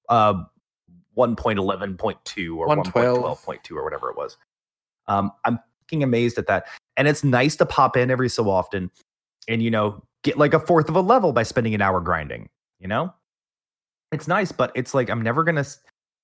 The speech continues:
Speaker 1: it's the same reason I don't sit down and play Ragnarok Online or Ultima Online or any of those other games that I played back in the day, because I, I'm not fourteen anymore or fifteen. I don't have the time to play these games all day long anymore.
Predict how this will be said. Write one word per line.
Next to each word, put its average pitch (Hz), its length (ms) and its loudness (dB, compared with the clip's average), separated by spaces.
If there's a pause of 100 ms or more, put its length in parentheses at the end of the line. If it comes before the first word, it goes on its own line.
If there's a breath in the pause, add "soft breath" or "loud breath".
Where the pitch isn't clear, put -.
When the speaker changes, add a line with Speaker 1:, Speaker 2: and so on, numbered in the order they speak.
Speaker 1:
it's 147 180 -4
the 143 60 -6
same 185 180 0
reason 170 300 -2
I 127 120 2
don't 139 220 0
sit - 220 -6
down 123 200 0
and 110 80 -4
play 123 140 -6
Ragnarok 110 680 0
Online 123 560 -2
or 95 280 -4
Ultima 131 440 -2
Online 90 720 -4
or 87 100 -2
any 139 140 4
of 139 40 4
those 131 160 4
other 127 280 2
games 110 340 -2
that 101 100 -2
I 101 100 2
played 95 360 -8
back 90 220 -2
in 98 80 -6
the 92 80 -4
day, 151 260 0
because 120 420 -4 (380 loud breath)
I, - 240 -6 (300)
I'm 233 260 2
not 339 420 4
fourteen 269 720 -2
anymore 95 480 -2
or 107 140 0
fifteen. 127 560 -4
I 120 140 0
don't 180 300 0
have 208 240 0
the - 60 -2
time 190 420 -2
to 143 60 -6
play - 320 -4
these 120 240 0
games 156 380 2
all 101 160 6
day 90 160 2
long 82 260 0
anymore. 69 480 -6